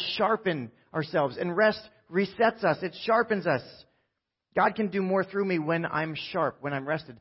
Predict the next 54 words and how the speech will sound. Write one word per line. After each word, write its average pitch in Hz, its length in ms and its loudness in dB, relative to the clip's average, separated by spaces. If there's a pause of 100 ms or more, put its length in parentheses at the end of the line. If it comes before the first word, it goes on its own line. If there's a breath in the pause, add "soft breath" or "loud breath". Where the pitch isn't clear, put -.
(140 soft breath)
It's - 100 -20
one 214 140 2
of 214 40 2
the 190 80 2
reasons 165 380 -2
I 165 80 -4
don't 170 320 -2
speak - 260 -10
every 131 260 -2
Sunday. 104 480 -8 (1700)
Right? 143 280 -10
We 143 100 -2
have 151 220 0
guests 160 300 0
and 156 100 -12
things 151 160 -8
like 143 140 -6
that. 147 140 -2
That's 151 140 -2
one 165 220 -4
of 196 80 -4
the 185 80 -4
reasons, 165 320 -8
is 127 120 -12 (220 soft breath)
because 180 260 -2
I 170 140 2
get 165 260 0
dull. 147 300 2
You 127 120 -6
don't 147 220 0
want 160 140 -4
to 139 80 -6
hear 165 160 -8
me 151 140 -6
when 123 120 -6
I 117 60 -4
preach 165 300 -8
all 92 100 -8
the 90 80 -16
time. 90 260 -16 (420)
Seriously, 147 420 -6
I'm 110 100 -6
sitting 135 220 -10
here 131 100 -10
just 120 220 -14
going, 117 200 -8
"I 110 100 -6
don't 120 120 -8
know 120 80 -8
what 117 140 -8
to 113 80 -18
say 117 220 -8
right 98 220 -8
now." 98 260 -12